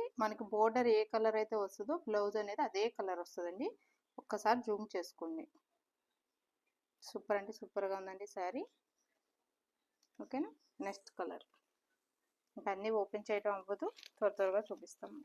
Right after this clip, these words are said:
నెక్స్ట్ కలర్ మనకి బచ్చల పళ్ళు రంగు కలర్కి బ్లూ కలర్. చూడండి శారీ ఎంత బాగుందో చూడండి. బ్లౌజ్ వచ్చేసి బోర్డర్ ఏ కలర్ వస్తే అదే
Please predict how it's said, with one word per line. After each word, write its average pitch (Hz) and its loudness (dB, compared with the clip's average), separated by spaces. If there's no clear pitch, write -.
నెక్స్ట్ 208 -6
కలర్ 185 2
మనకి 226 2
బచ్చల 220 6
పళ్ళు 226 8
రంగు 214 6
కలర్కి 208 4
బ్లూ 214 6
కలర్. 175 -2
చూడండి 175 0
శారీ 180 2
ఎంత 190 -4
బాగుందో 180 -6
చూడండి. 240 -14
బ్లౌజ్ 233 8
వచ్చేసి 247 -2
బోర్డర్ 220 6
ఏ 202 2
కలర్ 196 2
వస్తే 196 -6
అదే 214 0